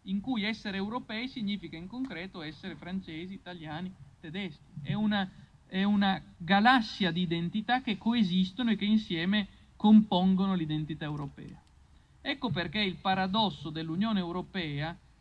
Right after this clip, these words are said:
è che ci chiede di rinunziare alla nostra identità di italiani, francesi e tedeschi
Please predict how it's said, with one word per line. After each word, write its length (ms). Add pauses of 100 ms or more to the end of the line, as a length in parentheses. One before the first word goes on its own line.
è 160
che 420
ci 200
chiede 340
di 140
rinunziare 800
alla 180
nostra 400
identità 560
di 120
italiani, 680
francesi 460
e 80
tedeschi 600